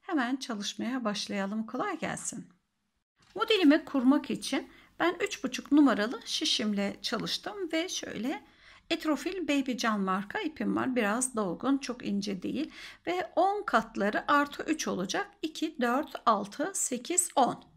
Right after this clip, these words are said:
Bir tane modelim. İki, dört, altı, sekiz, on. İkinci modelim. İki, dört,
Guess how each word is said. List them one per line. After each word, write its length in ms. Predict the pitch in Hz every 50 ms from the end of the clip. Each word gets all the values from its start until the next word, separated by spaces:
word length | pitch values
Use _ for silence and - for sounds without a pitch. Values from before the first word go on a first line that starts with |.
| _ _ -
Bir 180 | 339 254 - -
tane 260 | 208 196 208 262 370
modelim. 460 | 339 233 196 175 196 - - 139 - _ _ - - - - - - - _ _ -
İki, 440 | 311 311 302 - 247 294 349 - - - 226 196
dört, 380 | 180 214 214 240 302 311 - - - -
altı, 360 | - 240 208 190 - - 214 208
sekiz, 480 | - - - - - 320 330 320 - -
on. 340 | - 214 208 254 - - - _ _ -
İkinci 380 | 208 - - 196 196 196 254
modelim. 540 | 240 214 - - - - 190 185 262 349 - - - - - - - _ _ _ -
İki, 420 | 302 277 277 - 302 370 427 - - 269 220
dört, 380 | 240 220 208 254 302 - -